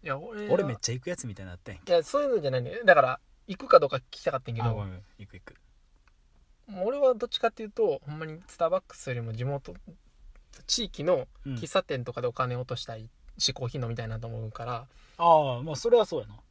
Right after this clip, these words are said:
Speaker 1: あんまりスターバックスに行かんかってんな。
Speaker 2: あ、はいはい。
Speaker 1: で、そんな中で、
Speaker 2: うん。
Speaker 1: スターバックスに最近、
Speaker 2: うん。
Speaker 1: まあ、どうしても行かなあかん、まあ、機会があったから、
Speaker 2: うん。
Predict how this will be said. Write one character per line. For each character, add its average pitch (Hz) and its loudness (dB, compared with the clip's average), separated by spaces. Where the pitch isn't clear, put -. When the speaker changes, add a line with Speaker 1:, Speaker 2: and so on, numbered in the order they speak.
Speaker 1:
あ - 6
ん 254 -2
ま 269 2
り 247 -2
ス - -14
タ 175 12
ー 170 12
バ 196 2
ッ - -6
ク - -12
ス - -6
に 113 0
行 113 0
か 131 -2
ん 123 -2
か 120 -14
っ - -18
て - -20
ん 120 -16
な。 123 -16
Speaker 2:
あ、 113 -4
は 101 -10
い 98 -10
は 98 -16
い。 - -20
Speaker 1:
で、 175 -4
そ - -4
ん 247 -6
な 247 2
中 135 4
で、 123 -6
Speaker 2:
う 135 -2
ん。 101 -6
Speaker 1:
ス - -20
タ 196 4
ー - 0
バ 233 8
ッ - -20
ク - -18
ス - -6
に 117 -4
最 190 -4
近、 175 -6
Speaker 2:
う 123 -10
ん。 104 -8
Speaker 1:
ま 135 -4
あ、 - -
ど 135 4
う 240 8
し - 2
て 269 6
も - 2
行 202 -14
か 240 4
な 127 -4
あ 151 2
か 170 6
ん、 147 -4
ま 147 -6
あ、 120 -8
機 - -6
会 135 12
が 113 -2
あ 117 -10
っ - -16
た - -10
か 117 -6
ら、 113 -2
Speaker 2:
う 104 -4
ん。 92 -4